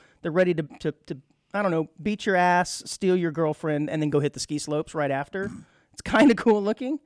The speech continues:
Speaker 1: I think.
Speaker 2: Well, what's funny about this is I'm not a Hunger Ga-, Games person, so when you, when I was looking at this, I forgot that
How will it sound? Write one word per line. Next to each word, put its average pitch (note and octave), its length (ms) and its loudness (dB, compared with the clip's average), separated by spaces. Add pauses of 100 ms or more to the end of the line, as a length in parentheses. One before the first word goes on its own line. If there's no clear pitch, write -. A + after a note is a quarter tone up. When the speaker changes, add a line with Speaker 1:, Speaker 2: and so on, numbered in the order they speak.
(340)
Speaker 1:
I B3 100 0
think. C#4+ 400 -2 (840)
Speaker 2:
Well, F#3 180 0
what's G3+ 180 -2
funny B3 220 -4
about D3 200 -2
this B2+ 240 -6
is B2 100 -8
I'm C#3 180 -4
not C#3+ 140 -2
a G2+ 300 -2
Hunger A#2+ 300 -4
Ga-, A#2+ 260 -4 (160)
Games A#2 300 -6
person, B2+ 360 -8
so B2 120 -10
when A2 100 -6
you, A2 220 -6
when G#2+ 160 -8
I A2 100 -4
was G#2 160 -6
looking B2+ 320 -6
at F#2+ 200 -10
this, - 440 -12 (680)
I A#2 100 0
forgot A2 680 -4
that F#2+ 320 -6